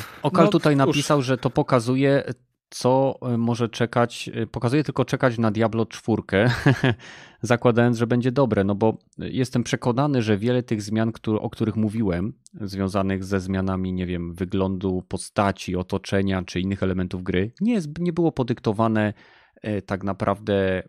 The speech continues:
Speaker 1: hejtem związanym z tym, że gra była w jakiś sposób nieodpowiednia, bo to jest gra osiemnaście plus dla ludzi dorosłych,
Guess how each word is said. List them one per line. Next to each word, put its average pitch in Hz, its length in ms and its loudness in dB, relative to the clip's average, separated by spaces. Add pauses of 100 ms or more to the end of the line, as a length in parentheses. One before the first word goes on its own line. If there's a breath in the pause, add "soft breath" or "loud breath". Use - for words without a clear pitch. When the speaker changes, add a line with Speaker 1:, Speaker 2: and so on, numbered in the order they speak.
(200)
Speaker 1:
hejtem 104 400 -2
związanym 95 600 -4
z 90 400 -6
tym, 92 160 -6
że 90 160 -6
gra 92 220 -4
była 92 200 -2
w - 20 0
jakiś 90 220 -6
sposób - 300 -8
nieodpowiednia, 92 560 -6
bo 180 80 -6
to 185 80 -4
jest 170 100 -2
gra 160 140 0
osiemnaście 127 520 -4
plus 90 260 -4
dla 92 120 -4
ludzi 95 260 -2
dorosłych, 101 500 -2